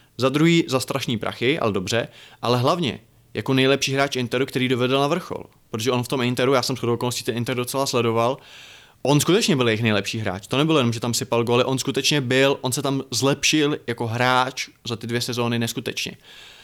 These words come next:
Takže představa, že teď čtyři zápasy po sobě nenastoupí, to budou takový tiskovky, že Tuchel,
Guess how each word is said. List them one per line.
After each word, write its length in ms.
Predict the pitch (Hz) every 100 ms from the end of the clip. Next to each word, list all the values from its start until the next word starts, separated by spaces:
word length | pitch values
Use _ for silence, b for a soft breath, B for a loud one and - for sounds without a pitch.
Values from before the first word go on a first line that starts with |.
| B -
Takže 420 | 113 131 139 135 - _ _ _ -
představa, 580 | 143 - 196 180 123 110
že 140 | 123
teď 220 | 135 120 - -
čtyři 300 | - 139 135
zápasy 400 | 139 131 139 143
po 140 | 127
sobě 480 | - 135 127 131 123
nenastoupí, 760 | - 120 160 - 117 - 107 - _ b b b b b _ _ _
to 120 | 131
budou 240 | 123 143 147
takový 320 | 135 - 185
tiskovky, 600 | 131 - 123 - 127 131
že 220 | 131 135 -
Tuchel, 420 | 120 131 135 139